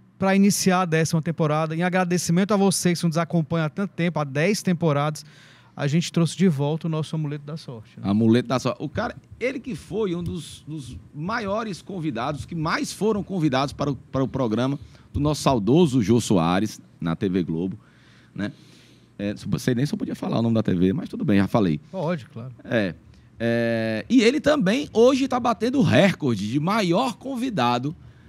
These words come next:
Speaker 2: convidado que mais veio na nossa bancada da Reconnect, né, pra falar sobre a igreja primitiva. Você entende que a igreja como vimos hoje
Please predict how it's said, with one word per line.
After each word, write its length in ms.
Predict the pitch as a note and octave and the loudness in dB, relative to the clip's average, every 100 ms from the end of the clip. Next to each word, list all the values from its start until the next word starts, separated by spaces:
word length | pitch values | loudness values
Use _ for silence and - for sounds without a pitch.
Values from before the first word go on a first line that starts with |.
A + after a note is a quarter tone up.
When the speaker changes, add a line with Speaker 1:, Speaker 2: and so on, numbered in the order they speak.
| - | -4
Speaker 2:
convidado 320 | E3+ E3 E3 | 0 0 0
que 80 | - | 0
mais 440 | E3 E3+ D4 D#4 A2 | 2 4 4 2 4
veio 420 | A2+ E3 F3+ F#3+ | 8 8 8 4
na 60 | |
nossa 280 | F#3+ F#3+ - | 2 0 0
bancada 400 | G3 A3+ C3+ C#3+ | -2 -2 0 0
da 100 | F#3+ | 2
Reconnect, 680 | E3 F#3 D4 C4+ D#3+ - - - - - | 2 0 0 2 2 0 -10 -18 -20 -10
né, 100 | C3 | -2
pra 220 | D3+ B3 A#3+ | -2 0 0
falar 520 | A3+ A3+ F3 G#3+ G3+ _ - - | 0 0 0 -2 -4 _ -20 -20
sobre 520 | - - G3+ A3+ G3 - | -14 -2 4 4 2 -2
a 140 | - A#3+ | -2 -2
igreja 500 | F#3 C#3 F#3 F#3 G3 | 2 4 4 4 2
primitiva. 800 | F3+ F#3 G3+ G3+ - F2+ D2 - - - - - - - - | 0 0 2 0 2 2 2 -6 -12 -20 -20 -20 -20 -20 -12
Você 220 | - - | -6 -2
entende 480 | D4+ D3+ G3+ G3+ B2+ | -2 2 2 4 2
que 80 | D#3+ | 0
a 80 | D#3 | 0
igreja 320 | C3 F3 D3+ | 0 0 0
como 240 | D3 C#3 | 0 -2
vimos 400 | A2+ B2+ G#2 D2 | 0 0 -2 2
hoje 380 | F#2+ G2+ D#2+ C#2 | 4 6 4 0